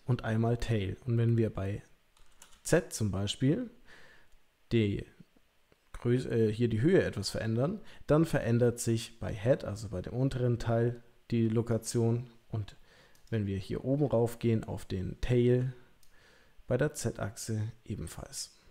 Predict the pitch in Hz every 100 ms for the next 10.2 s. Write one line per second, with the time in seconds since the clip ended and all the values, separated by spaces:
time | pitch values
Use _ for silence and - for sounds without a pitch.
0 | - - 87 - - - - - _ -
1 | _ _ - _ _ _ - - - -
2 | - 123 143 180 175 143 127 - 131 120
3 | 113 127 123 120 113 117 - - 113 117
4 | 107 123 123 117 95 117 123 120 113 -
5 | 107 113 - - - - 139 151 139 131
6 | 123 123 120 117 - - - 123 113 117
7 | 113 113 123 - 110 - 113 107 107 104
8 | - - 139 170 156 151 151 - - -
9 | - 110 98 123 131 135 117 123 123 131
10 | 131 135